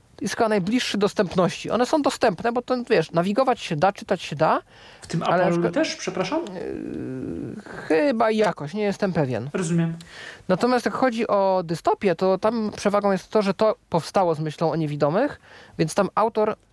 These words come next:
Speaker 1: od razu zaczął robić to tak, żeby to było wygodne, więc tam jest pokrętło, które można sobie chyba nawet jakoś spersonalizować, gdzie tam ma być co. Jakieś gesty, że dwoma palcami dwa razy stuknąć, to jest coś tam.
Speaker 2: Czyli takie trochę
Speaker 1: Jakieś
Speaker 2: jak teraz ten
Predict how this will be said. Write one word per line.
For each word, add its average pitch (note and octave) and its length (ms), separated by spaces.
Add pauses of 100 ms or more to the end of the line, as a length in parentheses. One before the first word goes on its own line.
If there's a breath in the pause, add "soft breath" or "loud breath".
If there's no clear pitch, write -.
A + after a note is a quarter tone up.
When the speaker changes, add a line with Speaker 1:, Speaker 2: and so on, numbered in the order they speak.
(120)
Speaker 1:
od D#3+ 120
razu G#3+ 280
zaczął F3+ 320
robić F#3 260
to D3+ 100
tak, F#3+ 280
żeby E3+ 300
to E3+ 120
było F3 200
wygodne, D#3 380
więc C#3 160
tam E3+ 160
jest D3 200 (380 loud breath)
pokrętło, F#3 600
które C3+ 220
można C#3+ 240
sobie D3+ 200
chyba C#3+ 120
nawet C#3+ 140
jakoś C#3+ 200
spersonalizować, D3 840
gdzie D3+ 200
tam D3 140
ma C#3 100
być C#3 160
co. A2 320 (800 loud breath)
Jakieś F3+ 560
gesty, F3 460
że D3+ 140
dwoma E3 340
palcami E3+ 640
dwa D3 160
razy D#3+ 220
stuknąć, D#3 400
to D3+ 100
jest D3 160
coś C#3+ 280
tam. A#2 280
Speaker 2:
Czyli G3 180
takie G3+ 240
trochę G#3+ 240
Speaker 1:
Jakieś G#3+ 160
Speaker 2:
jak G#3 100
teraz G#3+ 220
ten G#3 180